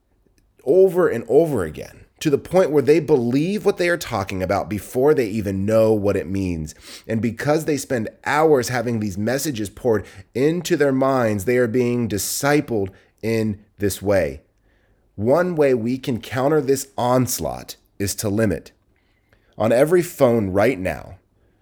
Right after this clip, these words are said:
you can actually limit individual app usage by minutes per, per day. Now, feel free to call me and ask me how, and I can walk you through it step by step. Each phone is a little different, so I don't want to go through how to do each phone here,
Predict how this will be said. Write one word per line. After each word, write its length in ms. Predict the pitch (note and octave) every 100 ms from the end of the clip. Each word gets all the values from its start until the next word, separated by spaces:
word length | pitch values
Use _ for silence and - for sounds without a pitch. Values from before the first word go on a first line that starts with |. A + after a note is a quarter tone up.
| _ _
you 120 | A2 C3
can 140 | C3+
actually 420 | G2 B2 - A2+
limit 480 | G2+ A2 C3 G#2 - -
individual 800 | C3 D3 A#2 A2 A2+ A2+ G#2+ -
app 320 | G2+ A2+ G#2+
usage 460 | F#2 F2 E2+ D2+ D#2+
by 160 | D#2+
minutes 540 | E2+ F2+ A2 A#2 - -
per, 420 | - A2 G2+ F#2
per 320 | - B2 A#2
day. 360 | G2+ F#2 B1+ - _ _ _ _ -
Now, 300 | A2 G#2 -
feel 340 | - B2+ D3+
free 340 | D3 C#3+ D3+ C3+
to 80 |
call 400 | A2+ - C3 B2
me 160 | A#2 G#2
and 80 | F#2+
ask 380 | F#2 G#2+ A2 -
me 180 | F2+
how, 440 | F2+ G2+ G2+ A2+ A#2
and 140 | F2
I 140 | G2 G2
can 240 | G2 F#2
walk 300 | G2 A2+ A#2
you 80 | B2+
through 180 | G2+ F#2
it 100 | -
step 300 | - G#2+ F#2
by 160 | G#2+
step. 460 | G#2 - F#2+ F2+ - - -
Each 340 | G#2 B2 -
phone 280 | - A2 G#2+
is 80 | F#2
a 80 | F2
little 320 | F#2 A2 A2+
different, 420 | G#2+ G#2 B2 A#2
so 140 | -
I 80 | E2
don't 180 | E2+ F#2+
want 140 | G#2
to 60 | G2
go 200 | F#2 F#2+
through 200 | F#2 F2+
how 120 | F2
to 80 | F#2
do 200 | F2+ F2+
each 260 | F2+ F#2 -
phone 320 | G2 F2+ C#2+
here, 480 | - A#2+ A#2+ C#3+